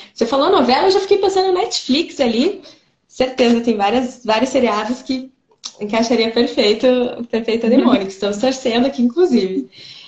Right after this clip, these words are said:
Speaker 2: Torcendo.
Speaker 1: E você falou do, você falou dos, dos rolês meio trash ali. O, qual foi, acho que a maior dificuldade que vocês já passaram como banda?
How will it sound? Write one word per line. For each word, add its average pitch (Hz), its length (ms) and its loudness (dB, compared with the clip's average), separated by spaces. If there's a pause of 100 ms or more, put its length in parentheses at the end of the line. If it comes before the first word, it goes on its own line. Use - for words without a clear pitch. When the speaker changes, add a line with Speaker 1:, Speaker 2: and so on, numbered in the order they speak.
(340)
Speaker 2:
Torcendo. 277 340 -2
Speaker 1:
E 240 540 6
você 381 120 0
falou 403 240 -2
do, - 280 -4 (280)
você 294 220 -6
falou 311 220 0
dos, 320 420 -6
dos 269 400 -8
rolês 262 440 0
meio 269 260 -2
trash 208 440 -4
ali. 196 280 -12 (200)
O, 240 360 -4
qual - 240 -6
foi, 403 280 0
acho - 140 -4
que 330 60 -6
a 311 40 -2
maior 285 300 0
dificuldade 226 560 -2
que - 60 -14
vocês 208 160 -2
já 202 120 -4
passaram 185 500 -4
como 180 240 -8
banda? 170 520 -4